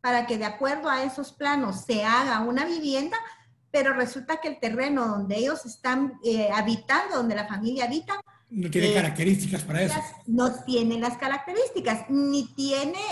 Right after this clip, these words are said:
Speaker 1: eh, ni cubre todas las necesidades. Tenemos, mm, aunque el censo diga que el municipio de Amatitlán tiene como el ochenta por ciento de, de ru-, de urbanidad, todavía tenemos muchos problemas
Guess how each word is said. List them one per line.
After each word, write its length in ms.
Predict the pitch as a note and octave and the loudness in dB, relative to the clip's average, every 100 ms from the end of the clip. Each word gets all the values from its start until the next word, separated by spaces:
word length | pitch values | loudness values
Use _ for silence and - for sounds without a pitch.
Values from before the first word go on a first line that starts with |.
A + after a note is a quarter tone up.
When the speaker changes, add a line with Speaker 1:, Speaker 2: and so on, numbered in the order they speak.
| - | -4
Speaker 1:
eh, 460 | A#3 A#3+ A3+ A3 - | 0 2 2 0 0
ni 280 | C4 D4 - | 2 2 2
cubre 340 | E4 F4 F#4+ - | -4 -2 -4 -2
todas 260 | D#4 D#4 | 0 2
las 180 | D#4 D#4 | 2 0
necesidades. 800 | C#4+ B3+ C4 B3+ C4 D4+ E4+ A3 - _ _ _ | -2 -2 -6 -10 -4 0 0 -2 -10 _ _ _
Tenemos, 560 | A#3+ A#3+ B3 C4+ E4+ D#4 | -2 0 0 0 0 0
mm, 280 | C4+ B3+ B3+ | 0 2 2
aunque 320 | A#3+ A#3+ A3+ | 2 2 -2
el 100 | G#3 | -6
censo 560 | - - B3+ C#4+ - F#3 | -6 -2 0 0 -4 -6
diga 440 | G#3 C4 A3+ F#3+ - | -4 -2 -2 -4 -4
que 100 | G#3+ | -4
el 100 | G#3 | -2
municipio 540 | G3+ F#3+ F#3+ G#3+ A#3+ | -4 -6 -8 -6 -4
de 100 | B3 | -2
Amatitlán 680 | B3 B3 A#3+ A3+ C4+ A#3 G3 | -2 -4 -6 -2 0 0 -2
tiene 580 | G#3+ A3 B3 B3+ - _ _ | -2 0 0 -2 -8 _ _
como 220 | G#3 G3 | -6 -4
el 60 | F#3+ | -4
ochenta 440 | F#3+ A3 A#3 C4 | -4 -4 -2 -4
por 120 | G3 | -6
ciento 280 | G#3 A3 A#3 | -6 -4 -2
de, 160 | C4 A#3+ - | -4 -6 -8
de 260 | F#3 F3+ | -4 -4
ru-, 220 | F3+ F#3 - | -4 -10 -8
de 140 | F#3 F3+ | -6 -4
urbanidad, 720 | F#3 F3+ F3+ F#3 F#3 G#3+ D#4 - _ _ _ _ | -4 -2 -2 -2 -2 -4 -4 -8 _ _ _ _
todavía 600 | B3+ A#3+ A3+ A#3 B3+ C4+ | -2 0 0 -2 -2 -4
tenemos 400 | - G#3 A3+ B3+ | -6 -6 -2 0
muchos 720 | B3 B3 C4+ D4+ D4+ D4 E4 | 2 2 0 -2 -6 -6 -8
problemas 560 | - B3+ A3+ A#3 C4 D#4+ | -10 -8 -4 -2 -2 -2